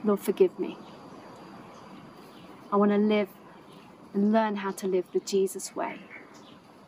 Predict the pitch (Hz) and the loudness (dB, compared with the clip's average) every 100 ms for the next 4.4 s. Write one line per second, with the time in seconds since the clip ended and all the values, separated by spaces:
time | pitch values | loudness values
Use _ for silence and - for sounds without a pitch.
0 | - - - - 202 208 208 - 202 190 | -20 -20 -20 -2 2 4 2 0 2 2
1 | 190 - 180 185 190 - - - - - | 0 -2 -4 -4 -8 -8 -8 -10 -16 -16
2 | - - - - - - - - - - | -16 -16 -14 -14 -14 -6 -6 -6 -18 -12
3 | - 1077 - - - - - 202 214 - | -10 -10 -12 -18 -20 -16 -6 0 0 4
4 | 226 196 175 175 | 4 2 0 -8